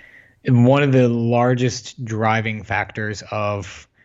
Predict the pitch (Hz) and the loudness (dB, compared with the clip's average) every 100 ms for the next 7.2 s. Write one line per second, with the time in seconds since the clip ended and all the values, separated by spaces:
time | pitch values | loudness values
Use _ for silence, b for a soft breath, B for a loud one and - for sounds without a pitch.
0 | b - 135 123 113 110 107 110 104 95 | b -2 2 2 0 -2 0 0 0 -4
1 | 98 107 87 107 104 98 98 107 98 104 | -8 -10 -12 -12 -10 -12 -10 -10 -8 -10
2 | 95 107 101 101 98 101 - 98 101 - | -10 -8 -2 -2 0 -4 -4 -2 -2 -2
3 | 98 98 110 107 107 117 107 98 95 101 | -4 0 2 2 2 2 2 2 2 2
4 | 104 95 101 110 95 95 95 - 98 98 | 2 2 0 0 2 2 2 0 -2 0
5 | 98 95 87 95 92 92 - 95 98 95 | 0 0 0 -2 -2 -2 -2 -2 -2 -2
6 | 95 95 - - 98 90 92 98 107 123 | -2 -4 -4 -6 -6 -2 0 0 2 4
7 | 143 139 | 4 0